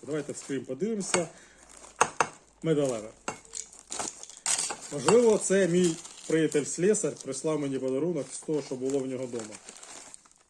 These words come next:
Так і є. Дуже дякую. Я тебе не забув, ти мене не забув. Все класно, просто обрізаний кусок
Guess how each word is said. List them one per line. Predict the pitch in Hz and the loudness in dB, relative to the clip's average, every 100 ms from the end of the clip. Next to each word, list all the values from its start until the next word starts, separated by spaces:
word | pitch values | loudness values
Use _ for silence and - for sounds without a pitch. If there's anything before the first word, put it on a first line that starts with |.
| _ _ - | _ _ -10
Так | 139 143 | -6 0
і | |
є. | 151 202 220 _ _ _ _ _ _ _ _ _ _ | 2 0 -2 _ _ _ _ _ _ _ _ _ _
Дуже | 135 123 | -10 -8
дякую. | 120 165 180 185 185 _ _ _ _ _ _ - | -2 -2 0 -2 -4 _ _ _ _ _ _ -10
Я | 131 | -8
тебе | 139 123 | -6 -6
не | 123 | -6
забув, | 120 135 190 185 _ _ - | -6 -2 -2 -4 _ _ -10
ти | 147 | -6
мене | 139 120 | -6 -6
не | 120 | -8
забув. | 113 117 165 185 _ _ _ _ _ _ _ | -8 -6 -8 -10 _ _ _ _ _ _ _
Все | - 175 | -2 0
класно, | 151 156 185 190 180 | 2 2 0 0 -4
просто | 160 160 180 180 | -2 0 0 0
обрізаний | 143 135 143 131 127 | -4 -2 -4 -4 -6
кусок | 127 120 139 | -8 -6 -6